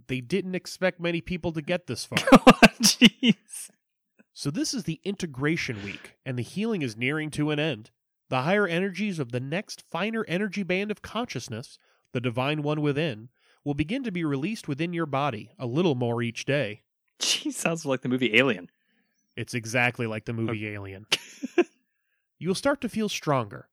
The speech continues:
Speaker 1: Ask, "What is my role, my purpose? What have I come here to do?"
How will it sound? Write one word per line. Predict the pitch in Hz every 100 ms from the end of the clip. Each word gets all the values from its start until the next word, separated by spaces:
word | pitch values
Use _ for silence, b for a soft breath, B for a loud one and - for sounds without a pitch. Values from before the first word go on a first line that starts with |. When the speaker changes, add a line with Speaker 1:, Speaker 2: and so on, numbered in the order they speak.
| _ _
Speaker 1:
Ask, | 165 131 - - - - _
"What | - 349
is | 185
my | 165
role, | 135 131 139 113
my | 107 117
purpose? | - 147 123 101 - - _ _ _ -
What | 269
have | 247
I | 180
come | - 196
here | 151 156
to | 143 131
do?" | 120 147 -